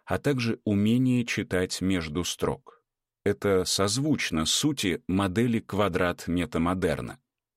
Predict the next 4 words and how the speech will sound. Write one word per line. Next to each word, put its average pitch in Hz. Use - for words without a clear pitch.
Неспешное — 92
Осознанное, 82
глубокое 104
чтение 120